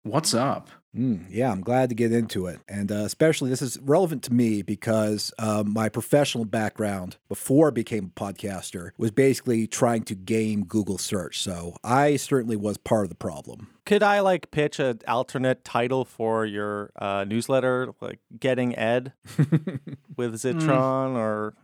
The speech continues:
Speaker 3: anything
Speaker 1: That's
Speaker 3: like
Speaker 1: a no.
Speaker 2: No,
Speaker 3: No,
Speaker 2: no,
Speaker 3: okay.
Speaker 2: I
Speaker 3: All right,
Speaker 2: can't
Speaker 3: well,
Speaker 2: do that.
Speaker 1: No.
Speaker 3: hey, I tried.
Speaker 1: I came up with that newsletter name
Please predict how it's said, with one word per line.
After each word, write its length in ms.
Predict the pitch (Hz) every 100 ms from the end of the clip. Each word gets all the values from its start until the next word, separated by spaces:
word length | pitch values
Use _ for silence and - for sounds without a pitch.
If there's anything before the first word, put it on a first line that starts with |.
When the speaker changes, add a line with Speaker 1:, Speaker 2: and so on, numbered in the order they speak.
| _ 123
Speaker 3:
anything 280 | 127 135
Speaker 1:
That's 200 | 131 123
Speaker 3:
like 100 | 127
Speaker 1:
a 40 | 104
no. 280 | 101 101 98
Speaker 2:
No, 120 | 110
Speaker 3:
No, 300 | 113 110 110
Speaker 2:
no, 100 | 104
Speaker 3:
okay. 260 | 107 107 -
Speaker 2:
I 80 | 165
Speaker 3:
All 60 |
right, 80 | 147 143
Speaker 2:
can't 20 |
Speaker 3:
well, 160 | 226 240
Speaker 2:
do 60 |
that. 120 | 214 117
Speaker 1:
No. 320 | 113 110 110
Speaker 3:
hey, 180 | 294 285
I 80 | 247
tried. 340 | - 165 165 160
Speaker 1:
I 100 | 151
came 180 | 180
up 140 | 196 180
with 140 | 165
that 180 | 160 147
newsletter 500 | 151 143 143 123 127
name 360 | 120 120 113